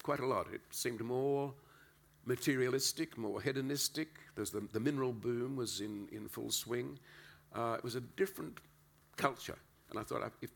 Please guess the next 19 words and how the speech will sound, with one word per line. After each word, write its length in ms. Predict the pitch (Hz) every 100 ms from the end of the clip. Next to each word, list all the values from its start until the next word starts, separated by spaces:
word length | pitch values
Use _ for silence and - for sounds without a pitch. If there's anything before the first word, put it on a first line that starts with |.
| -
we're 60 | -
gonna 160 | 156
make 220 | - 123 -
Shakespeare 420 | - 107 - 104
or 60 | 95
the 60 |
classics 460 | - 113 110 - -
work 260 | 135 - -
here, 320 | 147 101 98 - - - -
we've 80 | -
got 80 | 127
to 80 | 127
find 260 | - 165
a 40 | 147
way 160 | 127 117
of 140 | 110
playing 340 | 139 120 107 104
them 160 | 101
that 120 | 104